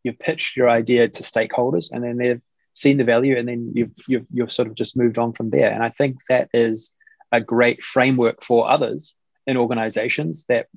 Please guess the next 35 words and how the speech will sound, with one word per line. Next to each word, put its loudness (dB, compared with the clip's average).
you -2
know, -4
don't 2
just 0
sit 0
there 6
and, -2
uh, 0
accept -2
the -4
data 2
that's -6
coming -8
to 4
you. 6
There's -2
opportunities 0
to -2
actually 0
be 2
a 0
bit -4
more -4
creative 0
and -12
a -14
bit -4
more -4
entrepreneurial 2
and -2
actually -4
showcase 2
the -8
value, -8
actually 0